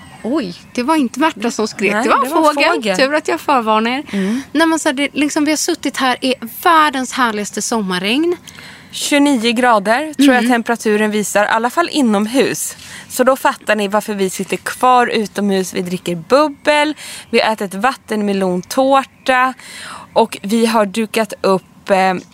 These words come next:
Speaker 2: ja, med fem favoritprodukter som vi kommer ta med oss på semestern, som vi tänkte tipsa om idag.
Speaker 1: Beauty-sommaren tjugohundratjugoett.
Speaker 2: Lite lättsamt, lite härligt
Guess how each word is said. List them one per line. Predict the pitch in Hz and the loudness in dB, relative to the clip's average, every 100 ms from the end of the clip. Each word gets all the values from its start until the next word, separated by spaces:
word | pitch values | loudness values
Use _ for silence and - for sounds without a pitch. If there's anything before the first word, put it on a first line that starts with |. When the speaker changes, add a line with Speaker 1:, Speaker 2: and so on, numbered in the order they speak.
| - - _ _ | -16 -16 _ _
Speaker 2:
ja, | 202 185 - | 2 2 4
med | 240 262 | 2 2
fem | - - 302 311 294 302 - - - | 0 -2 2 2 2 0 -2 -10 -4
favoritprodukter | 262 240 262 294 285 - - - 202 190 294 - - - 151 - 233 247 - - - | -2 2 2 2 2 0 -6 -2 -2 2 0 0 -14 -2 0 0 -4 -10 -16 -20 -14
som | - - 233 | -6 0 2
vi | 190 175 | 2 0
kommer | - 202 | 0 -4
ta | 190 202 | 0 0
med | 165 | 0
oss | 156 - | -4 -6
på | 180 | -8
semestern, | - 208 240 - - - - - | -2 -2 -2 -4 -6 -4 -4 -4
som | 214 | -2
vi | 180 | -2
tänkte | - 180 175 | -2 -6 -8
tipsa | - 208 - 240 | -6 -6 -4 -4
om | 220 | -2
idag. | 180 - - 254 | -2 -2 -4 -4
Speaker 1:
Beauty-sommaren | 285 - - 214 - 196 190 196 190 | -4 -4 -6 -4 -2 -4 -2 -4 -4
tjugohundratjugoett. | - 202 170 170 170 - 175 - - - - | -2 -2 -2 -6 -6 -6 -8 -10 -12 -12 -2
Speaker 2:
Lite | 285 320 - 294 | 0 0 2 4
lättsamt, | 320 294 - - 247 254 277 - - | 4 0 -6 0 2 2 0 -8 -2
lite | 254 240 262 | -2 0 0
härligt | - 294 277 220 202 202 226 - - | 2 2 4 2 2 0 0 -4 -14